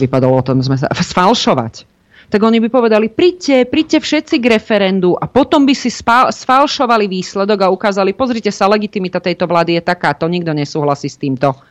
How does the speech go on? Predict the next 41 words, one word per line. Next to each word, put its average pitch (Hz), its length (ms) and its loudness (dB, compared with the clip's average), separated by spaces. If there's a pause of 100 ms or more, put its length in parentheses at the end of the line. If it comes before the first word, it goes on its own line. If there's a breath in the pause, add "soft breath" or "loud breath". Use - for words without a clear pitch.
(140 soft breath)
referendom.“ 139 640 0 (280)
Rozumiete? 190 720 2 (320 loud breath)
Čiže 190 240 2
najväčšou, 226 800 2 (480 loud breath)
najväčším 226 560 0
dôkazom 190 560 0
toho, 190 320 0
že 180 160 0
oni 190 160 -2
nevedia 202 640 2
dokonale 170 720 -2
ešte, 170 560 -8
to 156 80 -6
netvrdím, 135 400 -6
že 131 80 -10
sa 123 80 -12
to 139 160 -6
nenaučia, 139 560 0
ale 185 240 4
nevedia 220 400 4
dokonale 165 480 0
falšovať 160 560 0
voľby, 156 480 2
a 143 160 -2
teda 156 240 0
ja 147 240 0
si - 160 -8
nemyslím, 147 400 -2
že 139 160 0
boli, 147 240 2
lebo 143 240 2
milión 156 400 4
päťsto 147 240 -6
tisíc 139 240 -8
problémov 143 480 -2
si - 160 -14
tam 139 160 0
ľudia 139 160 0
vyrobili 139 480 2
aj 143 160 2
sami, 156 400 0